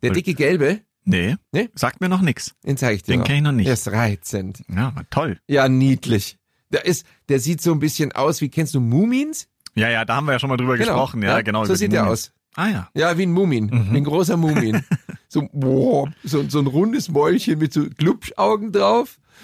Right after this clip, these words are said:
Speaker 1: Und der kann auch verkehrt rum, äh, auf irgendwas, an irgendwas dran sitzen, auf Wurzeln oder so. Unten an der Wurzel sieht sehr nett aus.
Speaker 2: Kommen die sich nicht in die Quere? Weil da ist jetzt schon ganz schön viel los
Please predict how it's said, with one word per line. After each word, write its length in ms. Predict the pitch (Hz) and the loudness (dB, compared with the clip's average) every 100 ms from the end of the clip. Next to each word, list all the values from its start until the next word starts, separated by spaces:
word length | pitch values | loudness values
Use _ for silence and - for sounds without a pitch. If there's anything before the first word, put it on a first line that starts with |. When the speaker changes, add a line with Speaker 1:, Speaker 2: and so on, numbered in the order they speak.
| 151 | -4
Speaker 1:
Und 140 | 131 | 0
der 80 | 139 | 0
kann 160 | 151 160 | 0 -2
auch 80 | |
verkehrt 500 | - 135 - 151 202 | -2 -6 0 0 0
rum, 260 | 127 107 101 - | 0 0 0 2
äh, 140 | 107 | 2
auf 200 | 76 104 | 2 2
irgendwas, 500 | 110 107 104 - - | 0 0 0 -2 -2
an 180 | 107 101 | -2 0
irgendwas 440 | - 113 104 98 | 0 0 0 -2
dran 220 | - 101 92 | -2 -4 0
sitzen, 360 | 101 82 - | -2 -2 -4
auf 220 | 95 90 | -2 -2
Wurzeln 420 | 113 131 - 98 82 | 0 -2 -2 -4 -2
oder 180 | 95 | -2
so. 240 | 92 92 95 _ _ _ _ _ - | -2 -4 -6 _ _ _ _ _ 0
Unten 300 | 175 175 143 | 0 2 0
an 120 | 123 | 2
der 140 | 127 120 | 2 2
Wurzel 260 | 143 110 | 2 0
sieht 240 | 101 104 - | -2 -2 0
sehr 220 | 117 101 | 0 2
nett 240 | 98 90 | 0 0
aus. 380 | 95 95 - - _ _ | -2 -2 -4 -14 _ _
Speaker 2:
Kommen 220 | 123 127 | 0 2
die 80 | 131 | 2
sich 160 | 120 110 | 0 2
nicht 160 | 135 | 2
in 80 | 170 | 2
die 100 | 135 | 0
Quere? 520 | - 92 101 143 208 | 0 0 0 0 -2
Weil 140 | 131 104 | 0 0
da 100 | 104 | 0
ist 80 | 113 | 0
jetzt 180 | 104 | -2
schon 80 | 107 | -2
ganz 160 | 101 98 | -2 -2
schön 80 | 117 | -2
viel 160 | 117 | 0
los 140 | 104 | 2